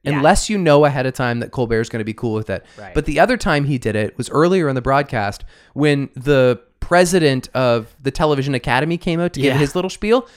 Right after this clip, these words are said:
Speaker 2: and definitely he was not ready for it. And Conan
Speaker 1: No.
Speaker 2: is doing this bit where he's, like, cheering this guy on, like, this guy is Robert De Niro.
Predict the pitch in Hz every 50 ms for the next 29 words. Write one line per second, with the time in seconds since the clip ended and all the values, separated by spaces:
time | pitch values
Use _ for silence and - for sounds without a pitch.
0 | _ - - 160 160 139 - 190 190 180 - 208 190 156 143 143 139 135 - 147
1 | 143 139 143 - - 135 120 110 - - 104 98 95 90 - - 92 87 82 -
2 | - _ - 131 127 - - 143 147 147 143 139 139 135 123 104 95 - - 165
3 | 156 - - 180 175 180 175 165 156 147 - - - 180 180 156 - - 143 139
4 | 139 156 147 135 143 135 123 - - - _ _ _ - - 220 220 220 214 196
5 | 180 180 165 - - 165 151 151 147 139 139 147 160 151 139 127 - 127 120 -
6 | 160 156 - - 156 143 139 135 120 123 127 117 113 107 113 - - 113 104 95
7 | 85 80 82 98